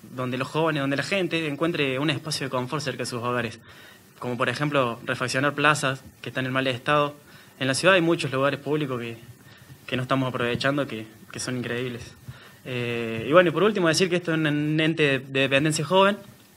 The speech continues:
<clears throat> eh, y queremos invitar a todo aquel joven que se quiera sumar, que quiera tirar sus ideas, su propuesta,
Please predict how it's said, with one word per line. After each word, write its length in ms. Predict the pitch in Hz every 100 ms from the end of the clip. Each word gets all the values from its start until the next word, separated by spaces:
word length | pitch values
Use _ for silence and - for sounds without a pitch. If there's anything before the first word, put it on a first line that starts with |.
| - - -
<clears throat> 720 | 139 123 123 - - - -
eh, 100 | 123
y 60 | 120
queremos 300 | 131 151 151
invitar 280 | 135 143 147
a 60 |
todo 160 | 139 151
aquel 180 | 139 143
joven 220 | 147 147
que 80 | 127
se 120 | 131
quiera 180 | 131 143
sumar, 460 | - 135 151 160 160 -
que 100 | -
quiera 220 | 117 135 131
tirar 200 | 127 127
sus 160 | 123
ideas, 280 | 123 139 131
su 80 | 135
propuesta, 680 | 135 135 160 160 156 120